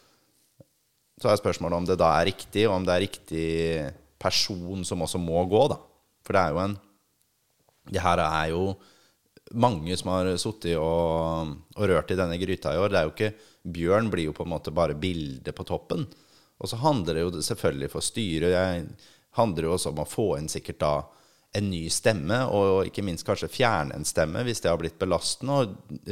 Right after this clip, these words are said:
røre litt i gryta for å, for å se at det er noe nytt. Så det kan forsvares. Tidspunktet litt rart. At, eh, Joakim Klæbo blir når de to har jobbet så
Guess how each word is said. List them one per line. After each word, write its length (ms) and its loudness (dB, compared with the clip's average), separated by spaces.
røre 360 4
litt 240 -4
i 100 -4
gryta 420 -2
for 160 -2
å, 80 0
for 140 -4
å 20 -2
se 160 -2
at 120 -4
det 100 4
er 80 -2
noe 100 -6
nytt. 300 -14
Så 180 2
det 240 0
kan 240 4
forsvares. 540 2
Tidspunktet 720 -4
litt 380 -4
rart. 380 2
At, 440 0
eh, 200 4
Joakim 380 2
Klæbo 520 2
blir 480 -2
når 240 -2
de 120 2
to 200 -4
har 100 4
jobbet 300 2
så 240 -2